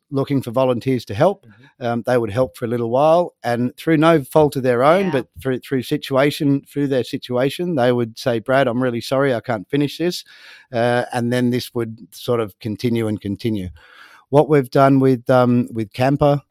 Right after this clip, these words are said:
Speaker 1: um, the, the shoe company,
Speaker 3: Yeah.
Speaker 1: um, they're a-, absolutely amazing business, um, still a family business, um,
Speaker 3: Huh.
Speaker 1: which is, for me, is, is absolutely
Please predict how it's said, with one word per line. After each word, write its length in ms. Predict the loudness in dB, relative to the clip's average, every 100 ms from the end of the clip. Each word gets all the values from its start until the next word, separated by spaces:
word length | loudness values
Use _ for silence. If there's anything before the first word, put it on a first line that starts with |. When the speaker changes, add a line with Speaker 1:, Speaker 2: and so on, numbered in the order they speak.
| _ -6
Speaker 1:
um, 560 | -2 0 0 -2 -2
the, 280 | -2 -2 -2
the 60 | -4
shoe 200 | 0 0
company, 400 | 0 0 0 0
Speaker 3:
Yeah. 720 | 0 -4 -2 0 0 2 2
Speaker 1:
um, 120 | 0 -2 -10 -20 -8 2
they're 280 | 4 4 -2 -4
a-, 200 | 0 0
absolutely 400 | 0 0 0 0
amazing 480 | 0 0 0 -4
business, 580 | 0 0 2 0 -2 -14 _
um, 360 | -6 -2 -2 -2
still 200 | -4 -4
a 40 |
family 380 | 0 0 0 0
business, 580 | -2 -2 0 -2 -4 -12 -4
um, 460 | 0 2 2 2
Speaker 3:
Huh. 40 | 0
Speaker 1:
which 220 | -2 -2
is, 280 | -4 -4 -8
for 220 | -8 -4
me, 420 | 0 0 -2 -4 -4
is, 440 | -6 -6 -10 -12
is 560 | -8 -6 -6 -10 -14 -16 _ _ -6
absolutely 600 | -4 -4 -4 -4 -4 -10